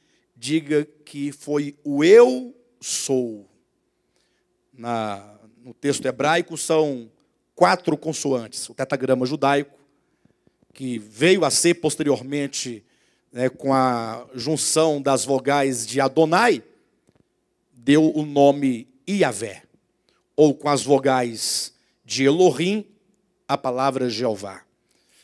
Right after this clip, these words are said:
Mas esse nome é o verbo ser. Não é o nome, nome, nome, nome. É apenas para que o ser humano, na sua pequenez,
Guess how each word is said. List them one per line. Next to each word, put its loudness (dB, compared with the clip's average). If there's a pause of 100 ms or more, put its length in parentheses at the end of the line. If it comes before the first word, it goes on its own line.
(100)
Mas 2
esse 2
nome 6 (800)
é 2
o 6
verbo 0
ser. 0 (2500)
Não 4
é 8
o 4
nome, 10
nome, 2
nome, -2
nome. -6 (640)
É 4
apenas 4
para 4
que -2
o 2
ser 4
humano, 6
na 0
sua 4
pequenez, 2